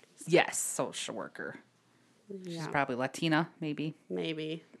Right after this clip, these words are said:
Speaker 2: I don't know. Yeah, very stark white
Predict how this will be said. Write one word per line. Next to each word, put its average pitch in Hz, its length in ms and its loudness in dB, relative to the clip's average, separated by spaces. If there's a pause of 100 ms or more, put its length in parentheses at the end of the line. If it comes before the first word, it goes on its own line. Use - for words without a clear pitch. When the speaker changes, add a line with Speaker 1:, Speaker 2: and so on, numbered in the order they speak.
Speaker 2:
I 175 180 -4
don't 160 160 -4
know. 123 240 -6 (1000)
Yeah, 170 260 -2 (160)
very 214 420 4 (1080)
stark - 640 4
white 160 500 2